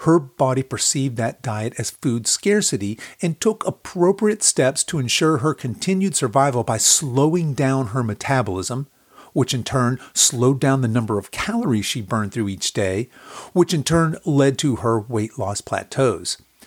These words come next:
And then when we asked Sarah to bump up her cardio from three days a week to five days a week, her body became even more alarmed and went even further into survival mode, slowing her metabolism even more. Unfortunately,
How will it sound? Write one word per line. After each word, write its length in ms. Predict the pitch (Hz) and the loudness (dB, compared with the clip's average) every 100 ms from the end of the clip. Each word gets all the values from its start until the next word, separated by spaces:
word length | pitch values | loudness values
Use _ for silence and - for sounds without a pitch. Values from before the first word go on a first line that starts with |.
| - - - - - | -20 -20 -20 -20 -12
And 160 | - 147 | 0 4
then 160 | 180 180 | 4 6
when 140 | 165 | 4
we 160 | 160 151 | 4 4
asked 180 | 135 - | 4 4
Sarah 200 | 147 113 | 4 4
to 80 | |
bump 340 | 90 - 131 139 | 0 0 0 0
up 140 | - | -2
her 80 | 107 | -4
cardio 600 | - 175 165 156 156 151 | 0 2 4 6 6 4
from 220 | - 95 | 0 -8
three 180 | - 156 | -2 2
days 220 | 147 135 | 2 0
a 40 | 131 | 0
week 220 | 143 - | -2 -2
to 80 | 101 | -10
five 380 | - 202 220 | -2 0 2
days 220 | 151 127 127 | 2 2 2
a 60 | |
week, 440 | 107 110 110 113 - - - | 2 2 2 -2 -14 -20 -2
her 120 | 170 | 0
body 280 | 147 151 147 | 4 4 2
became 400 | 127 147 135 135 | 0 -2 -2 -2
even 240 | 156 123 110 | -4 -4 -4
more 380 | 110 147 208 | -2 2 4
alarmed 480 | 151 101 98 98 107 - | 2 0 -2 -2 -6 -4
and 120 | 143 | -2
went 160 | 151 - | -2 -4
even 320 | 156 123 120 _ | -4 -4 -8 _
further 360 | 196 214 208 131 | 4 4 4 0
into 340 | 120 107 123 | -2 -4 -4
survival 500 | - 120 104 104 110 | -4 -4 0 0 0
mode, 320 | 104 104 107 - - | -4 -2 -2 -4 -2
slowing 480 | - - 143 160 139 | 0 4 4 4 0
her 160 | 139 | -2
metabolism 840 | 139 127 - 123 113 117 107 113 - | -4 -4 -4 -4 -2 -2 -2 -4 -6
even 320 | - 113 110 101 | -8 -6 -6 -6
more. 360 | 92 85 85 _ _ _ - - - - | -8 -10 -16 _ _ _ -18 -16 -6 0
Unfortunately, 580 | 175 208 190 208 180 | 4 4 4 0 -2